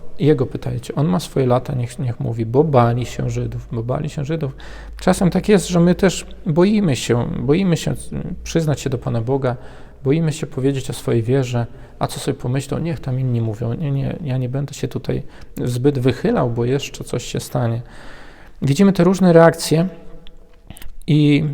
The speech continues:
często ja tutaj na Syberii doświadczam czegoś takiego, że ludzie, którzy przychodzą do Pana Boga, przychodzą do Kościoła, no jest róż-, czasem przypadkowo ktoś przyszedł, czasem gdzieś na jakieś koncerty przychodzą ludzie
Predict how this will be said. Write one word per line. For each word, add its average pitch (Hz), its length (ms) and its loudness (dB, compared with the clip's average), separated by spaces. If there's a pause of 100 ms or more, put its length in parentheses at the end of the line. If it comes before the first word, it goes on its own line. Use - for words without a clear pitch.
(1040)
często 220 320 2
ja 170 60 10
tutaj 196 260 0
na 165 80 6
Syberii 147 380 2
doświadczam 127 520 -2
czegoś 123 240 -2
takiego, 123 440 -2
że 127 320 -4
ludzie, 123 500 -2
którzy 123 460 -4 (420)
przychodzą 135 480 -2
do 135 100 0
Pana 127 240 -2
Boga, 120 280 0
przychodzą 127 400 -4
do 131 100 -2
Kościoła, 123 640 4 (200)
no 135 120 -2
jest 151 200 -2
róż-, 214 200 2 (640)
czasem 156 280 0
przypadkowo 160 640 6
ktoś 123 200 -2
przyszedł, - 400 -2
czasem 123 340 -2
gdzieś 117 200 -6
na - 40 -2
jakieś - 180 -6
koncerty 151 500 2
przychodzą 135 400 2
ludzie 135 280 0